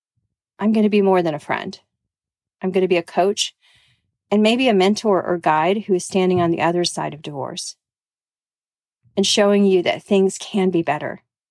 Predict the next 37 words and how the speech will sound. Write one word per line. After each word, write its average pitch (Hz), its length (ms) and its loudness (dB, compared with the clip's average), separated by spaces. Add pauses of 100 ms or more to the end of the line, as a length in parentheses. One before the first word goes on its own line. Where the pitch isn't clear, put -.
(580)
Your 180 160 2
life 185 280 2
can 208 140 0
be 175 120 2
transformed 175 920 0
into 170 200 0
something 165 380 -4
amazing. 160 540 -8 (1200)
I 175 100 0
believe 170 300 0
in - 120 -8
you. - 200 -10 (1080)
I 175 120 0
believe 185 240 2
that 170 140 0
you 165 100 0
are 160 60 -2
stronger 180 500 2
than 165 140 -2
you 156 100 -4
can 165 160 -8
imagine, 175 580 -4 (600)
and 175 100 2
that 160 140 -2
having 185 380 2
come - 340 -2
out 170 140 0
the - 120 -4
other 175 200 -2
side 170 260 -2
of 156 80 -4
this, 147 380 -8 (1080)
and 160 140 -4
as 160 180 0
you 196 120 4
look 175 240 0
at 165 480 0